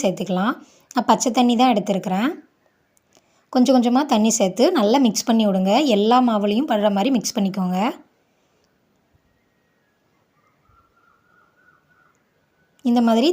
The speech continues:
தண்ணி தெளிச்சு தெளிச்சு நீங்க மிக்ஸ் பண்ணீங்கன்னா கரெக்டா இருக்கும். இப்போ மாவு ரெடி ஆயிட்டா நீங்க எப்படி கண்டுபிடிக்கிறது அப்படின்னா, இந்த மாதிரி பிடிச்சு கொழக்கட்டை மாதிரி பிடிச்சு பாருங்க. உங்களுக்கு இப்படி வரணும். அதுக்கப்புறம் உதிர்த்து விட்டா அது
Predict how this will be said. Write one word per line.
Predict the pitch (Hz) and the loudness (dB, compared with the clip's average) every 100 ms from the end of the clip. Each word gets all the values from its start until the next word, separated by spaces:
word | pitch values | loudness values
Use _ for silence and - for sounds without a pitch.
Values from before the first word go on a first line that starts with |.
| 269 | 2
தண்ணி | 233 233 | 0 0
தெளிச்சு | 220 196 - | -2 -4 -4
தெளிச்சு | 220 202 330 | -4 -4 -2
நீங்க | 269 220 | 0 0
மிக்ஸ் | 202 202 - | 0 -4 -4
பண்ணீங்கன்னா | 202 190 185 196 311 240 | -2 -2 -2 -4 -2 -4
கரெக்டா | - - 220 | -4 0 0
இருக்கும். | 170 190 208 - - _ _ _ _ _ _ _ _ _ _ _ _ _ _ _ _ _ _ _ _ _ _ _ | 0 -4 -6 -6 -14 _ _ _ _ _ _ _ _ _ _ _ _ _ _ _ _ _ _ _ _ _ _ _
இப்போ | - 240 | 0 4
மாவு | 247 285 269 | 4 6 6
ரெடி | 233 269 | 4 2
ஆயிட்டா | 247 247 269 | 2 2 2
நீங்க | 262 240 208 | 2 2 0
எப்படி | 226 247 | -2 -2
கண்டுபிடிக்கிறது | 214 208 202 190 208 202 196 208 | 0 0 -2 -2 -2 -2 0 0
அப்படின்னா, | 190 180 185 185 226 - - _ _ _ _ _ _ - | 0 -2 -2 -2 -4 -4 -12 _ _ _ _ _ _ -2
இந்த | 226 214 | 0 2
மாதிரி | 208 302 - | 2 0 2
பிடிச்சு | 233 220 277 | 0 0 0
கொழக்கட்டை | 226 214 247 233 202 | 2 2 0 0 0
மாதிரி | 254 294 | -2 0
பிடிச்சு | 233 214 208 | -2 0 2
பாருங்க. | 190 175 175 269 | 0 0 -2 0
உங்களுக்கு | 294 233 214 208 | 0 0 -2 -4
இப்படி | 196 202 190 | -2 -2 0
வரணும். | 180 214 320 | -2 -2 -2
அதுக்கப்புறம் | 233 247 220 320 247 | -2 -4 -2 -2 0
உதிர்த்து | 233 247 254 208 | 0 -2 -4 -2
விட்டா | 233 320 - - _ _ | 0 0 -2 -14 _ _
அது | 269 | 0